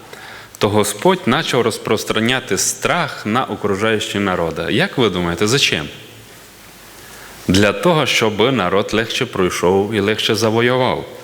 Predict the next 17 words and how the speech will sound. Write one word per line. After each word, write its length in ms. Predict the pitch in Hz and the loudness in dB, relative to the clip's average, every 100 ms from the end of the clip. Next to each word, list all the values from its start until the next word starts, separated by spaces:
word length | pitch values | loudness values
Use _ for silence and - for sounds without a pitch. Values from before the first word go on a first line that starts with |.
| - - - - 113 - - | -18 -18 -18 -16 -16 -8 -2
У 100 | 107 | 0
Второзаконії, 880 | 98 107 104 92 - 131 156 123 | 2 2 4 2 2 2 2 2
другої 440 | 101 98 92 87 80 | 2 2 2 2 2
глави, 500 | 82 82 85 135 131 107 95 | 2 2 2 0 0 -4 -4
двадцять 420 | 87 113 - - | -2 -2 -4 -2
п'ятий 320 | 113 101 85 | 0 0 0
текст 320 | - 131 - | -2 -4 -2
пише 240 | 113 - 101 | -2 -2 -2
такі 280 | - - | -2 -2
слова. 440 | - - 80 76 73 - - - - - - - | -2 0 2 2 0 -6 -18 -16 -14 -10 -10 -4
"Сего 460 | - - 156 139 120 | 0 4 4 6 4
дня 280 | 95 113 135 | 4 2 2
я 180 | 117 131 | 2 2
начну 440 | 107 - 120 135 | 0 0 0 0
распространять 920 | 104 - - 98 - 98 113 113 98 | 0 0 -2 -2 -2 -2 0 0 -2
страх 500 | - - 120 151 - - | -4 -2 0 0 -2 -2
и 140 | 104 | -2